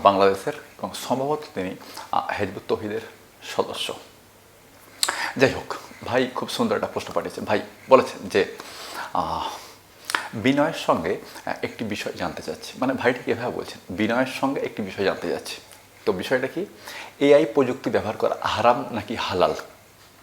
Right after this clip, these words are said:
এটা তার প্রশ্ন। তারপর ভাই বলছেন, আহ, কেননা, আহ, যখন ইন্টারনেট এসেছিল তখন, আহ, আমাদের আলেম ওলামাদের ফতোয়া ছিল এটা ব্যবহার করা হারাম।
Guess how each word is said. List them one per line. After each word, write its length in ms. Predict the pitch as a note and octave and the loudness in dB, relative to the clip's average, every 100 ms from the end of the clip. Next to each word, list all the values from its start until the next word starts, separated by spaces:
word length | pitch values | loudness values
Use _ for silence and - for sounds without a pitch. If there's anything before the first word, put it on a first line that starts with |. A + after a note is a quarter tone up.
| - - - - - - - - - - - | -20 -20 -20 -20 -20 -20 -20 -20 -16 -16 -2
এটা 140 | C3 A#2 | 2 4
তার 100 | A#2 - | 2 -2
প্রশ্ন। 240 | A2+ G#2+ - - - - - - - - - - - - - - | -2 -4 -10 -14 -20 -20 -20 -20 -20 -20 -20 -20 -2 -2 2 6
তারপর 160 | D3 | 6
ভাই 200 | C#3 C3 | 8 6
বলছেন, 340 | F3+ D3+ - - - - - - - | 6 6 2 -6 -8 -14 -10 -4 -2
আহ, 140 | - - | -2 8
কেননা, 480 | B2 F3 D#3 G2+ - - - - | 10 10 6 2 0 -14 -18 -4
আহ, 280 | F2 E2 - | 2 2 2
যখন 220 | A2+ C3 C#3 C#3+ | 0 0 0 2
ইন্টারনেট 480 | B2 A#2 A#2 - | 2 4 4 4
এসেছিল 400 | C#3+ - - F#2 - - - - | 0 -2 -2 0 0 -4 -4 4
তখন, 280 | B2+ A2 G2+ - - - - - - | 6 6 0 -2 -16 -20 -20 -14 -4
আহ, 280 | E2+ E2+ A2 | 0 2 6
আমাদের 240 | G#2 - - | 4 4 6
আলেম 260 | G#2+ A2+ | 8 8
ওলামাদের 300 | A#2 A2+ G#2 - | 4 2 2 2
ফতোয়া 260 | C3+ C#3 | 2 2
ছিল 140 | - A2+ | 0 2
এটা 160 | F#2+ | 2
ব্যবহার 220 | F#2 F2 - | 2 0 2
করা 120 | F#2 | 2
হারাম। 220 | - | 4